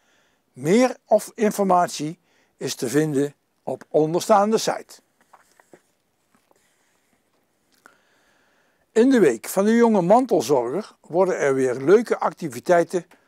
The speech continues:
voor jonge mantelzorgers georganiseerd. Bolen, eten en bioscoop. En als je het leuk vindt, kun je van tevoren meedoen met een spannend potje bolen.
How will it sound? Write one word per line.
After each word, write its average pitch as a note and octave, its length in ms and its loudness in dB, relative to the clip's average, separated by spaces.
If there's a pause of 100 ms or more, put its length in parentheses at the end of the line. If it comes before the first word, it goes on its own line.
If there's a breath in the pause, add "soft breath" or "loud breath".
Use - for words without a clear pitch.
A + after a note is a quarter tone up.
voor C#3 280 -2
jonge F3 260 2
mantelzorgers C#3+ 880 -2
georganiseerd. B2+ 920 -8 (500)
Bolen, C3+ 560 0 (600)
eten C#3 460 -2 (320)
en A3 200 0
bioscoop. E3+ 680 0 (460)
En F3+ 200 -2
als D#3+ 180 2
je C#3 60 -8
het B2 100 -10
leuk G#3+ 220 4
vindt, A3+ 340 -4 (220)
kun D#3+ 140 0
je C#3+ 100 -2
van C3+ 160 0
tevoren C#3+ 420 2
meedoen E3 500 0 (420)
met D#4 140 -4
een A3+ 60 -6
spannend D#3 320 -2
potje A#2 240 -6
bolen. D#3 340 0